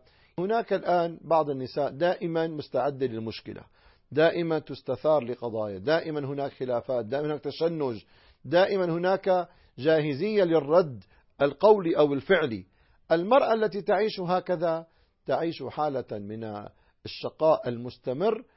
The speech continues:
يجب عليها أن تداوي نفسها. أخواتي الكريمات،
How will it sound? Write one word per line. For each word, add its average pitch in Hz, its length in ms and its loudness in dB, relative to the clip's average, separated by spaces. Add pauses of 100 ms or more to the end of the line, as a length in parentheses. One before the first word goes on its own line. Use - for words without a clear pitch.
(280)
يجب 151 400 -2
عليها 131 680 -4
أن 123 100 -6
تداوي 127 760 -2 (100)
نفسها. 85 480 -10 (880)
أخواتي 190 440 2
الكريمات، 131 760 -4